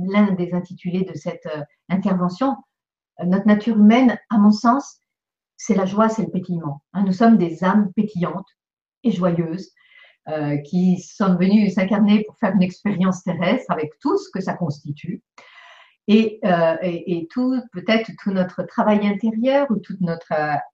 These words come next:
intention peut être de retrouver cette joie primordiale qui est, euh, la joie, je la, je l'associe à une étincelle, à une étincelle de vie. Et, euh,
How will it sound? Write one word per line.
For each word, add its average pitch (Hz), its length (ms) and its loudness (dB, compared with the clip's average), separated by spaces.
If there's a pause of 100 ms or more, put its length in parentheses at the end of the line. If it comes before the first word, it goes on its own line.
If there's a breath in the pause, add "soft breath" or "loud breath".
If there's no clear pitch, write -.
(140)
intention 220 600 2
peut 233 80 2
être 220 140 6
de 214 60 2
retrouver 226 600 2
cette 180 260 -4
joie 226 340 4
primordiale 185 840 0 (1120 soft breath)
qui 220 260 2
est, 247 160 4
euh, 185 180 2 (500)
la 208 100 0
joie, 240 180 0 (120)
je 185 60 -4
la, 175 220 0
je - 100 -12
l'associe 208 400 -2
à 190 40 0
une 202 80 6
étincelle, 196 500 -2 (200)
à 180 40 -2
une 185 80 4
étincelle 196 400 0
de 180 60 0
vie. 156 200 -4 (1160 soft breath)
Et, 196 300 4
euh, 170 600 4